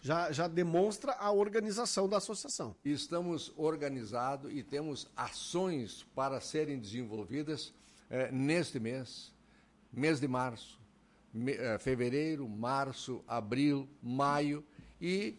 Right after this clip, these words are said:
Speaker 2: vamos contando sempre, é claro, com, com a presença de todos os integrantes da associação e principalmente também da mídia e, e de maneira muito especial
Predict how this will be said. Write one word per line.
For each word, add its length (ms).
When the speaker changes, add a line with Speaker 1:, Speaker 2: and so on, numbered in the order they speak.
Speaker 2:
vamos 580
contando 1040
sempre, 540
é 80
claro, 560
com, 400
com 140
a 80
presença 960
de 160
todos 340
os 180
integrantes 640
da 120
associação 640
e 100
principalmente 1200
também 600
da 160
mídia 520
e, 160
e 220
de 200
maneira 360
muito 240
especial 600